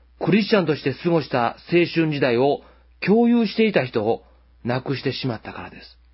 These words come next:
「あんなことあったなぁ」と言ったとき、「うーん、そうだったなぁ」と返してくれる人が一人もいなくなってしまうという寂しさは、本当に格別のもんがあります。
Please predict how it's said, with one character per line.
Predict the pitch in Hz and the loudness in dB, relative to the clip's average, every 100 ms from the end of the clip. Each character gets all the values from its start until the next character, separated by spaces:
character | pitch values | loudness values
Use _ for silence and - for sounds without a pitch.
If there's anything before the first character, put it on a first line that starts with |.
| _ _ _ _ _ _ _ _ _ _ _ _ | _ _ _ _ _ _ _ _ _ _ _ _
「あ | 139 | -2
ん | 175 | 2
な | 185 | 2
こ | 180 | 2
と | 190 | 2
あ | 160 | 2
っ | |
た | - | 2
な | 175 185 185 156 | 2 4 2 0
ぁ」 | - - _ _ - | -4 -14 _ _ -4
と | 147 | -2
言 | |
っ | |
た | 151 | 0
と | 139 | 0
き、 | 127 117 - - - | 0 -2 -6 -18 -4
「う | |
ー | 113 139 143 139 | 0 0 0 -2
ん、 | 120 | -2
そ | 143 160 | 0 2
う | 165 | 2
だ | 151 | 0
っ | - | 0
た | 139 | 0
な | 151 151 117 | 2 0 -2
ぁ」 | - _ _ - | -6 _ _ -2
と | 135 - _ _ | -2 -2 _ _
返 | - 147 151 | -4 -2 0
し | - | -2
て | 151 | -2
く | 151 | 0
れ | 147 | 0
る | 139 | -2
人 | 127 120 | -2 -2
が | 107 110 - - _ _ | -2 -4 -8 -20 _ _
一 | - 143 | -8 -2
人 | 147 180 | 0 2
も | 135 | 0
い | |
な | 131 127 | -2 -4
く | 120 | -4
な | |
っ | 110 | -6
て | - 113 | -6 -6
し | 127 | -2
ま | 123 | -2
う | |
と | 120 | -2
い | 98 | -4
う | 95 | -4
寂 | - 123 123 | -6 -6 -6
し | |
さ | - | -4
は、 | 107 104 - - - _ | -4 -4 -6 -12 -20 _
本 | - - 120 135 | -20 -8 -6 -4
当 | 131 | -2
に | 127 | -2
格 | - 160 160 | -4 -2 0
別 | 151 - | -2 -2
の | 143 | -4
も | 120 | -4
ん | 90 | -6
が | |
あ | - | -12
り | |
ま | - - | -18 -20
す。 | - | -20